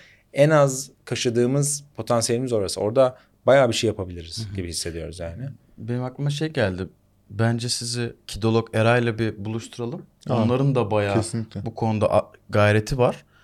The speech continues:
Speaker 1: Tabii.
Speaker 2: Ee, birlikte güzel bir şeyler de yapabilirsiniz.
Speaker 1: Çok isteriz, evet. Yani
Speaker 3: Doğru.
Speaker 1: kim bir şeyler yapmak istiyorsa
Speaker 2: Aynen.
Speaker 1: bayağı
Speaker 3: Çok iyi.
Speaker 1: açığız.
Speaker 2: Ben de o top. Programın başında açılışı yaparken birey olarak kelime kullandın
Speaker 1: Hı hı.
Speaker 2: abi. Şimdi burada da üç erkek,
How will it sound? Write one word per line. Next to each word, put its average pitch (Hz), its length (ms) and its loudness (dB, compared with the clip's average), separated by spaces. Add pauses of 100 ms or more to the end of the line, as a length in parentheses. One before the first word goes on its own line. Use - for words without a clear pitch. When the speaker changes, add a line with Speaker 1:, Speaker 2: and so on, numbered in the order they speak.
(160)
Speaker 1:
Tabii. 123 140 0
Speaker 2:
Ee, 120 180 2
birlikte 135 300 -4
güzel 135 320 -2
bir 123 60 -6
şeyler 135 340 -4
de 120 60 -4
yapabilirsiniz. 107 600 -6
Speaker 1:
Çok 147 200 2
isteriz, 127 340 0
evet. 117 220 2
Yani 98 240 -4 (160)
Speaker 3:
Doğru. 107 100 4
Speaker 1:
kim 123 340 0
bir - 40 -6
şeyler 110 180 -2
yapmak 113 240 -6
istiyorsa 127 540 -4
Speaker 2:
Aynen. 98 280 -8 (140)
Speaker 1:
bayağı 107 120 0
Speaker 3:
Çok 107 100 -2
iyi. 110 40 2
Speaker 1:
açığız. 104 200 -2
Speaker 2:
Ben 113 240 -2
de 117 40 -2
o 104 140 -4
top. - 260 -18
Programın 175 520 2
başında 156 560 2
açılışı 165 480 0
yaparken 170 680 0 (100)
birey 147 520 6
olarak 98 400 -2
kelime 95 360 -4
kullandın 90 480 -6
Speaker 1:
Hı 104 60 -2
hı. 117 60 -2
Speaker 2:
abi. 131 260 -4
Şimdi 139 260 -6
burada 143 280 -6
da 151 60 -4
üç 202 260 -4
erkek, 160 600 0